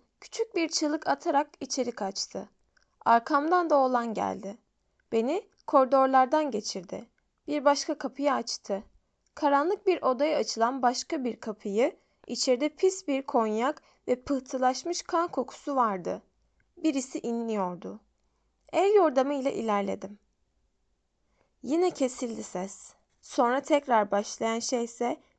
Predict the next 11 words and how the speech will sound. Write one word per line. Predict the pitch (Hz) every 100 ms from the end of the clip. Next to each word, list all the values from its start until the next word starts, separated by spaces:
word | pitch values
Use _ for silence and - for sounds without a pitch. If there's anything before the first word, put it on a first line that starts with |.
| _
bir | 254
konuşmadan | 247 247 233 - 247 233 269
çok | 277 254 262 - _ _
bir | 233 226
ağlama | - 220 208 202 196
gibiydi. | 196 190 170 - 202 _ _ _ _ _ _ _ _ _ _ - _ _ _ _
Ben | 302 269 277 392 _ _ _ -
el | 392 453
yordamı | 415 320 349 359
ile | 392 359
ilerledim | 294 294 285 277 220 208